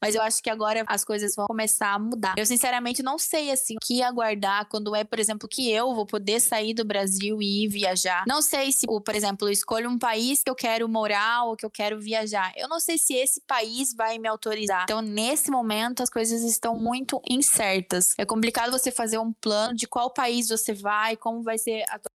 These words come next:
próxima viagem. A ideia mesmo é ficar reforçando esse objetivo da viagem e que uma hora ele vai chegar. Então, nesse momento,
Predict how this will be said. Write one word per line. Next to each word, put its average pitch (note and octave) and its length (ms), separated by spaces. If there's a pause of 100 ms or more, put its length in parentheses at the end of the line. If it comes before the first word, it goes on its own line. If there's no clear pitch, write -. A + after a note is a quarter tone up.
próxima G#3+ 360
viagem. G3 540
A A#3+ 140
ideia C4 340
mesmo C#4+ 420
é D4 120
ficar D4 160
reforçando D4+ 760
esse A3+ 240
objetivo G#3+ 640
da G3 360
viagem A#3+ 760
e C4 40
que C4+ 120
uma B3+ 280
hora C4 160
ele C4+ 120
vai C4+ 140
chegar. A#3+ 460
Então, G3 200
nesse G3+ 220
momento, G3+ 500